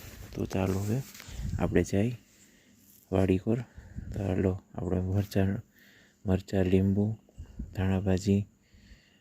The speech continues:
આવું બધું આપણે આવી ગયું છે મસાલા બધાય ભજીયાના. તો હવે મેથી, મરચાં અને કોથમરીને એવું બીટી લઈએ આપણે અને સુધારી લઈ. જો ચાલો હવે બધી આપણે મંડી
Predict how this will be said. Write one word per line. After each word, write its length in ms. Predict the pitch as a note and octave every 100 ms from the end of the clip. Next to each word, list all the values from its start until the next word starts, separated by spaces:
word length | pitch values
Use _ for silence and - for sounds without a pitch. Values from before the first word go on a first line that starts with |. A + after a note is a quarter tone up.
| _ _ _ _ _
આવું 220 | F2+ F2+
બધું 160 | F#2+ F#2+
આપણે 220 | F#2 F#2
આવી 200 | F#2 F#2 -
ગયું 140 | G2+
છે 120 | G#2
મસાલા 500 | G2 G2 - G2 F#2+ F#2+
બધાય 320 | F#2+ G#2+ G2+
ભજીયાના. 560 | - F#2+ G2 G2 G2+ A2 - - - - _ _ _
તો 60 | F#2
હવે 80 | F#2 F#2
મેથી, 320 | F#2 - F#2+
મરચાં 440 | F#2 F#2+ - G2 F#2+
અને 120 | F#2
કોથમરીને 640 | F#2 F#2+ - F#2+ F#2 F#2
એવું 140 | F#2 F#2+
બીટી 280 | F#2 G2 F#2+
લઈએ 140 | F#2+
આપણે 240 | F2+ - G#2 - - _ - - _ -
અને 120 | F2+ F#2
સુધારી 420 | G#2 G2+ F#2+ F#2+
લઈ. 140 | G2+ G#2+ - _ - - - - -
જો 140 | - F#2 F#2
ચાલો 300 | F2+ F2+ F2+ F#2
હવે 140 | G2 A2 - - - - - G2+
બધી 280 | F#2+ G2 F#2+
આપણે 220 | F#2+ G#2 A#2+ - _ _ _ _ -
મંડી 320 | F#2 G2